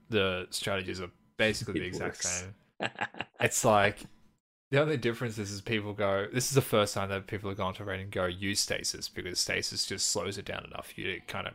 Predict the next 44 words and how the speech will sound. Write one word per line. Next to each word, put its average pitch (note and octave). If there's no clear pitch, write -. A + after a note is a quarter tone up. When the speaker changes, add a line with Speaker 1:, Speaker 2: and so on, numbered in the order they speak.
Speaker 2:
Yeah. -
Speaker 1:
maintain G#2+
things, G3
which C#4
is A#3
great. G#2+
It C#3+
means D3+
the C3+
subclass C#3+
is A#2
viable F2
again, F#2
even G2
though F#2
it F#2
had G2+
that, F#2
all -
that -
stupid F#2
nerfing. -
Speaker 2:
But B2
it -
Speaker 1:
But, -
Speaker 2:
only F#3+
had E3
P-, -
it -
Speaker 1:
man. D3+
Speaker 2:
only F3+
had C#3+
nerfing B2
in G2+
P A2
V F#2+
P. E2+
It D#2
didn't G2+
have F#2
nerfing F2+
at F#2
all E2
Speaker 1:
True. E2